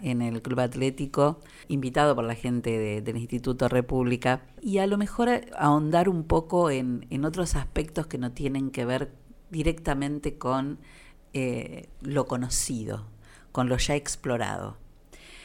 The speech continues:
Yo le llamo, eh, a este espacio en el que me tomo el tiempo para conversar, ¿no? Zona de dragones.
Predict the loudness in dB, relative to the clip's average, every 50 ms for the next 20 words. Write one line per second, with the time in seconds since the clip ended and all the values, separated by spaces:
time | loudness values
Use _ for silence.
0 | -20 -20 -20 -20 -10 -2 2 4 6 6 6 6 6 4 4 6 4 2 0 -2
1 | -6 -14 -20 -20 -20 -20 -20 -20 -20 _ _ -20 -6 -2 0 2 2 2 2 0
2 | -2 -4 -6 -8 -10 -12 -18 _ -20 -20 -20 -20 -20 -20 _ _ -20 -20 -20 -20
3 | -20 -20 -20 -20 -20 -20 -10 -4 -2 0 4 4 2 2 2 -2 0 0 0 0
4 | 0 -2 0 2 4 4 4 4 2 0 -2 -2 -4 -4 -4 -2 0 0 2 2
5 | 2 0 0 -2 -4 -8 -8 -12 -18 -18 -18 -6 -2 2 4 6 6 6 4 2
6 | 2 0 0 0 0 -2 -2 -2 -2 -2 -2 -2 -2 -2 -4 -4 0 0 2 2
7 | 0 -2 -6 -12 -18 -16 -12 -8 -8 -6 -6 -8 -10 -16 -20 -20 -20 -20 -20 -12
8 | -4 -2 0 2 4 4 4 4 2 2 2 2 2 2 2 0 0 -2 -4 -6
9 | -6 -8 -8 -8 -10 -12 -12 -14